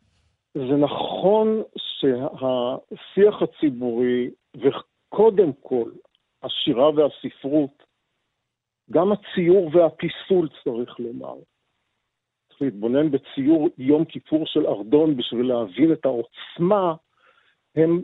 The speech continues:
אה, חופשיים יותר, אלא שהם,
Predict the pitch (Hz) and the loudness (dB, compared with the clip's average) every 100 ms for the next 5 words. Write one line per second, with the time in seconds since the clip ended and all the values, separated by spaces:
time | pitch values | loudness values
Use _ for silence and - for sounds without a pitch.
0 | - - 160 - - 190 185 - 196 190 | -6 -6 -4 -6 -2 0 0 -2 0 2
1 | 220 175 - 147 120 104 113 _ _ _ | 2 2 0 -2 -2 -4 -12 _ _ _
2 | _ _ _ _ _ 165 147 139 131 131 | _ _ _ _ _ -2 0 2 0 0
3 | 127 131 - - - - - 143 135 147 | -2 -4 -6 -14 -12 -10 -4 -2 0 -2
4 | - 165 143 147 151 | -6 -6 -4 -6 -8